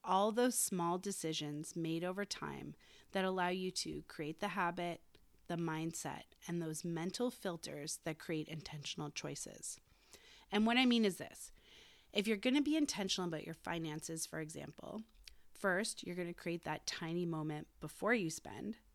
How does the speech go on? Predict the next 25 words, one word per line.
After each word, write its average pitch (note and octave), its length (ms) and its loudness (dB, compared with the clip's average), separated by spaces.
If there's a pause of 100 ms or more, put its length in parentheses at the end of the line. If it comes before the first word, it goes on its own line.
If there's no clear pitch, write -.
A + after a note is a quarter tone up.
(160)
The E3 100 -4
little F#3 260 0
pause E3+ 640 0 (120)
and E3 140 -2
the D#3+ 60 -6
decision E3+ 500 -4
that - 180 -10
follows D#3+ 560 2 (200)
is F3 500 -4
being E3+ 240 -2
intentional. A#3 680 -4 (260)
And G3+ 120 -2
that's A#3 240 -4
it. - 300 -4 (100)
It's - 340 -8
these G3 200 -4
moments F#3+ 640 0
that F3 200 -4
add F3 220 2
up E3+ 300 -6 (380)
to A#3 120 2
an A3 160 0
overall F3+ 500 0
intentional D#3+ 600 -4
life. - 340 -8